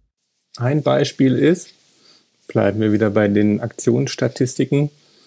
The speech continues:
die eine Kampagne war sehr erfolgreich, die andere Kampagne war nicht so erfolgreich. Das sagt mir ja dann erstmal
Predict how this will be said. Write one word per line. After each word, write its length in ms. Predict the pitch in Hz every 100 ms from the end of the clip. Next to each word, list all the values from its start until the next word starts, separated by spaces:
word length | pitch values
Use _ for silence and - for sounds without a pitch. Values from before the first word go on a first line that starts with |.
| _ _ _ _ -
die 220 | 110 110
eine 680 | 127 113 127 131 123 127 123 - _ _ _ _ _
Kampagne 840 | - 110 107 - 143 160 151 147 117
war 140 | 110
sehr 160 | 107 113
erfolgreich, 800 | 113 - 139 196 - 175 170
die 120 | 170 -
andere 300 | 123 127 123
Kampagne 640 | 123 117 - 120 120 107
war 140 | 104 104 101 -
nicht 260 | 107 110 -
so 180 | - 120
erfolgreich. 760 | - - - - - - - _ _ _ _ _
Das 220 | - 107 -
sagt 260 | 120 -
mir 80 | 117
ja 60 | 113
dann 140 | 110
erstmal 580 | 120 120 120 113 110